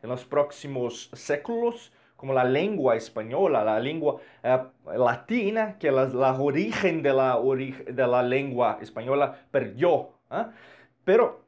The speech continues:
cuando ha-, haces del fuego en una manera equilibrada, balanceada, no mucho fuego, ni poco fuego, eh, tienes una, una maestría en relación con todo, lo, todas las tareas que haces,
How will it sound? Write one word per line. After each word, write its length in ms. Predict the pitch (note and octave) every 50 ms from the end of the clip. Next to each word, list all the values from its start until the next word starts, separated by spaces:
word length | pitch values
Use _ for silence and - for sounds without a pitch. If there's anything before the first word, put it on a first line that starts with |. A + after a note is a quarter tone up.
| _ _
cuando 440 | - E3+ G3 B3 C4 A#3 F3+ - -
ha-, 400 | C#3 D#3 B2 G#2 A2 A#2 C#3+ C#3+
haces 300 | - - - F3 D#3+ -
del 180 | D#3 D3 C#3+ C#3+
fuego 520 | - - F3+ F#3 E3 B2+ C3 A#2+ - -
en 160 | - C#3 C#3+ D3
una 180 | C#3+ C#3+ C#3+
manera 380 | C#3+ C#3 C3 C3 C3 C3 A#2+ - -
equilibrada, 680 | C3+ C3+ - D3 C3+ C3+ C3 D3 D3+ D#3 C3+ A#2+ A#2
balanceada, 520 | A#2+ C#3 D3 D3 C#3 - D3 C3+ A#2 A2+ A2
no 180 | B2+ E3 A#3+ C4
mucho 360 | C4 C4+ C#4 C4+ - C#4 B3+
fuego, 480 | B3+ B3 A#3 A#3 A3 A3+ A3+ A3+ A3+ C#3+
ni 180 | C3+ B2+ C3+ C#3+
poco 380 | C#3 - C#3 C3+ C3+ C3+ C#3
fuego, 460 | C#3 - D#3+ D#3+ E3+ F3+ F#3+ G3 G3 - - - - - - -
eh, 120 | B2 C3
tienes 500 | C3 E3+ F3 F3+ F#3+ F#3 F#3 - - _ _ _ _ _ _ _ _
una, 440 | - D3 D3+ D#3+ D#3 D3+ D3 C#3 - -
una 420 | D#3 D#3+ D#3+ D#3 D3+ D3 C#3+ - - -
maestría 1300 | C#3 D3 D3 D#3+ F3+ F#3 F#3+ F#3+ F#3 F#3 - - - - - B3 B3+ B3+ G3+ D#3+ D#3+ D3 C#3 C#3 C3+ C3+
en 160 | D3 D#3 D#3
relación 760 | D3+ D#3+ E3 D#3+ D#3 D3 C#3 - - D#3+ D#3+ D#3+ D#3+ - - _ _ _ _ _ _ _ _ _ _ - _ -
con 180 | - C3+ C#3+ -
todo, 260 | D3+ D3+ D3 C3 G#2+ G2
lo, 180 | G#2+ A#2 A2+
todas 200 | C#3 F3 F#3 E3+
las 160 | D3+ C#3+ B2+
tareas 440 | - C3 B2+ C#3 D#3+ E3 E3 E3 E3
que 140 | - D3 C3
haces, 440 | C3+ C#3+ C#3+ - - C#3+ C#3 -